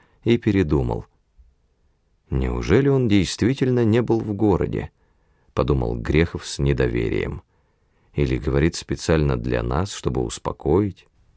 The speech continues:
приободрить?» Грехову, естественно, тоже не приходилось знакомиться с городом,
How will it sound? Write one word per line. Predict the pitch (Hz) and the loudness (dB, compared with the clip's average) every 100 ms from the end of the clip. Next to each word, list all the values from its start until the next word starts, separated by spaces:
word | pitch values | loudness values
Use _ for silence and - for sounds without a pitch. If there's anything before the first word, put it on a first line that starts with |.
| _ | _
приободрить?» | 104 90 69 60 58 65 - - _ _ _ _ _ _ _ _ _ _ _ _ _ - | 2 4 2 0 -2 -4 -4 -10 _ _ _ _ _ _ _ _ _ _ _ _ _ -6
Грехову, | 64 85 165 196 156 | 2 6 6 6 6
естественно, | 143 113 - 147 143 127 127 | 6 6 6 4 4 4 4
тоже | - - 78 64 95 139 127 | 4 4 4 6 4 4 6
не | 120 123 | 8 8
приходилось | 120 113 110 110 117 113 90 | 8 4 6 6 8 8 6
знакомиться | 71 85 95 110 104 - 98 | 6 4 6 6 6 2 0
с | |
городом, | 90 98 92 87 90 | 6 6 8 6 4